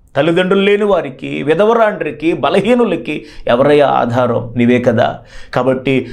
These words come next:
వారు, ప్రభువా, నీ మందిరానికి వచ్చి నిరాధారులు తమ్మును మీకు అప్పగించుకొని ఉపవాసం ఉండి ప్రార్థన చేయగలిగితే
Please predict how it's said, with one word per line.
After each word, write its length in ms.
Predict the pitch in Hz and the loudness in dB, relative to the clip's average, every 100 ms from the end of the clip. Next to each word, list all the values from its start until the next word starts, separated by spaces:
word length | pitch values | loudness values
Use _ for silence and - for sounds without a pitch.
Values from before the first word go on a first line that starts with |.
| - | -6
వారు, 360 | 107 113 139 147 | 2 4 4 2
ప్రభువా, 540 | 143 147 139 147 139 - - | 2 2 4 2 0 -4 -2
నీ 60 | 139 | 0
మందిరానికి 540 | 151 165 185 170 165 | 2 2 2 2 0
వచ్చి 280 | 170 170 165 | -2 0 0
నిరాధారులు 680 | 160 180 190 180 180 180 180 | 2 2 2 2 2 2 -2
తమ్మును 420 | 180 180 185 190 | -2 -2 0 0
మీకు 220 | 180 180 | 2 2
అప్పగించుకొని 760 | 160 190 196 208 - 214 208 - - 120 | 2 2 0 0 0 0 0 -2 -6 -6
ఉపవాసం 540 | 113 147 156 165 160 | 2 4 4 2 -2
ఉండి 160 | 156 151 | -4 -4
ప్రార్థన 440 | 143 135 135 147 | 0 -2 0 -4
చేయగలిగితే 800 | 139 139 135 131 131 113 127 | 0 0 2 2 2 2 0